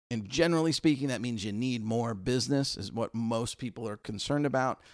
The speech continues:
It's probably just, you know, one or two, three, hopefully not all four of the things we've talked about in this series, but it's probably just some very basic things like that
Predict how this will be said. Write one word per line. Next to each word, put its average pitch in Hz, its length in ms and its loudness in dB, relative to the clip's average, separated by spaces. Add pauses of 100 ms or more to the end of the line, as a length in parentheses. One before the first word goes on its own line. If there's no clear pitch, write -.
(680)
It's - 120 -4
probably 226 460 2
just, 196 380 0 (260)
you 170 80 2
know, 147 280 2 (280)
one 151 680 6
or 104 100 0
two, 160 560 6 (540)
three, 151 320 6
hopefully 175 360 8
not 151 240 4
all 147 220 8
four 135 440 4
of 127 100 0
the 127 100 -2
things 127 320 0
we've 120 180 2
talked 120 280 4
about 117 260 0
in 107 100 -2
this 107 160 -2
series, 107 480 0
but - 200 -6
it's - 160 -10
probably 185 340 4
just 156 220 -2
some 131 160 0
very 123 300 4
basic 123 420 0
things 180 260 -2
like 98 140 -4
that 101 300 0